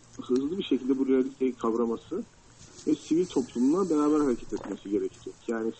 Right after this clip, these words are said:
sivil toplumun rüzgarını arkasına alması gerekecek. E, bunu, yani insanlar illa parti üyesi olmak zorunda değiller. İlla Babacan'ın kurucular kurulunda olmak zorunda değiller ama sivil toplum içerisinde,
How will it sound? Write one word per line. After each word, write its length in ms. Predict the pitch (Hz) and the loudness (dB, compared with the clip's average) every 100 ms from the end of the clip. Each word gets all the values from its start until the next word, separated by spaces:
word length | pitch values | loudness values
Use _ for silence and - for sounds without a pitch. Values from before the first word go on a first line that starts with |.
| - | -4
sivil 220 | 135 - | -4 -2
toplumun 540 | - 131 135 147 135 | -2 0 2 4 4
rüzgarını 340 | 123 127 151 190 | 2 2 2 0
arkasına 420 | 143 139 135 135 | 0 -2 0 0
alması 360 | 113 104 - - - - 110 98 - - - - | 0 -4 -10 -20 -20 -14 -12 -12 -16 -20 -20 -4
gerekecek. 720 | 110 101 104 98 - 104 156 - - - - - - - | -4 -2 -4 -6 -4 -2 -2 -2 -20 -20 -20 -20 -14 -2
E, 120 | 120 | 0
bunu, 140 | 127 156 147 - - - | 2 4 2 0 -10 -2
yani 280 | 127 120 131 | 0 2 2
insanlar 380 | 131 147 139 143 | 2 2 2 4
illa 280 | 151 143 | 4 2
parti 400 | 131 131 123 - | 2 0 -2 2
üyesi 220 | 131 127 131 | 0 2 2
olmak 280 | 127 123 | 2 0
zorunda 360 | - 123 120 123 | 2 2 4 2
değiller. 440 | 123 107 95 120 - - - - - - | 2 0 -6 -14 -16 -20 -20 -20 -18 -2
İlla 460 | 139 135 131 127 107 - | 2 4 6 4 2 0
Babacan'ın 540 | 131 127 123 123 123 123 | 4 4 4 4 4 2
kurucular 420 | - 123 120 117 | 0 2 2 2
kurulunda 360 | - 123 120 | 2 0 2
olmak 300 | 117 120 117 | 0 -2 -4
zorunda 360 | - 117 117 117 | -2 -2 0 -2
değiller 320 | 113 98 - | -2 -4 -2
ama 180 | 165 143 - | 0 -2 -4
sivil 140 | 269 - | -10 -8
toplum 380 | - - - | -6 -6 -4
içerisinde, 600 | 117 - 107 - 117 127 | -2 -2 -2 -6 -8 -4